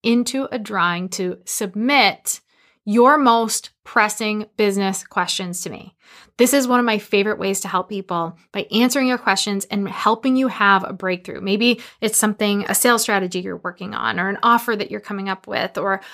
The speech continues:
a problem you're having with a client, or something you're facing with your team, or not sure which way to pivot in your business.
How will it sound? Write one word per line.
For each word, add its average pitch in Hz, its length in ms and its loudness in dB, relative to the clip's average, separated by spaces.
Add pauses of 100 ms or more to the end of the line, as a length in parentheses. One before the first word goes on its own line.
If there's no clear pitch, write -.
a 208 80 -2
problem 247 280 2
you're 254 100 0
having 226 280 0
with 233 140 -6
a 233 40 -12
client, 208 560 -4
or 202 80 -8
something 226 360 -4
you're 240 80 -2
facing 240 400 -4
with 240 160 -8
your 247 100 -8
team, 202 600 -6 (280)
or 214 460 2 (320)
not 247 300 2
sure 269 180 0
which 247 180 -6
way 233 120 -2
to 226 60 -6
pivot 240 460 -2
in 220 80 -8
your 214 120 -4
business. 208 640 -6